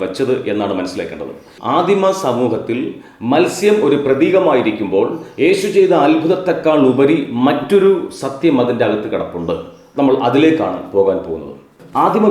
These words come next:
വിശ്വാസികൾ ഒരുമിച്ച് കൂടുമ്പോൾ അവർക്ക്, ആ, യേശുക്രിസ്തുവിനെ അവർ വിളിച്ചിരുന്ന ചില സ്ഥാനപ്പേരുകൾ അതിപ്രകാരമാണ്. യേശുക്രിസ്തു, ദൈവപുത്രൻ, രക്ഷകൻ എന്നീ അർത്ഥം വരുന്ന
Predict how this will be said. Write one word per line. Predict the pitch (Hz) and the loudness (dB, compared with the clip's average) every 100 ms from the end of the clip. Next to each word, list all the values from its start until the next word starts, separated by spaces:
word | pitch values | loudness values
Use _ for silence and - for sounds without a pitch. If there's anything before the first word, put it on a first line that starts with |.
| - | 0
വിശ്വാസികൾ | 156 147 160 139 113 | -2 -4 0 2 2
ഒരുമിച്ച് | 127 135 135 | 2 0 -2
കൂടുമ്പോൾ | 101 87 80 87 139 - - - - | -4 -4 -4 -6 -8 -16 -20 -8 -2
അവർക്ക്, | 147 175 - 151 135 135 - - - - 113 | 0 0 0 4 4 4 -4 -16 -20 -10 -4
ആ, | 113 117 | -2 2
യേശുക്രിസ്തുവിനെ | 139 165 202 165 160 127 117 110 107 - 110 | 2 2 0 -4 -4 -4 -2 -2 -4 -8 -4
അവർ | 113 107 | -2 -2
വിളിച്ചിരുന്ന | 117 135 170 131 107 95 - | -2 -2 -2 -4 -4 -6 -6
ചില | 104 101 | -4 -4
സ്ഥാനപ്പേരുകൾ | - 120 135 151 113 90 82 - - _ _ 131 | -4 -2 0 0 -2 -4 -6 -12 -18 _ _ -2
അതിപ്രകാരമാണ്. | 139 139 160 131 92 78 78 - - _ _ _ - | -2 0 0 2 -2 -6 -12 -18 -20 _ _ _ -2
യേശുക്രിസ്തു, | 127 165 - 165 113 104 - 123 90 - - - 85 95 | 2 2 0 -4 -6 -8 -6 -4 -4 -8 -18 -20 -12 0
ദൈവപുത്രൻ, | 139 170 160 107 101 117 104 - - - _ 92 95 | 2 4 4 2 -4 -2 -2 -2 -10 -20 _ -4 -2
രക്ഷകൻ | 139 139 - 143 113 98 87 - - - _ 120 147 | -2 -2 -2 0 0 -2 -4 -12 -20 -20 _ 0 2
എന്നീ | 180 190 196 - 113 | 2 2 0 0 -4
അർത്ഥം | - - 151 101 | -4 -2 0 0
വരുന്ന | 85 82 | -2 -2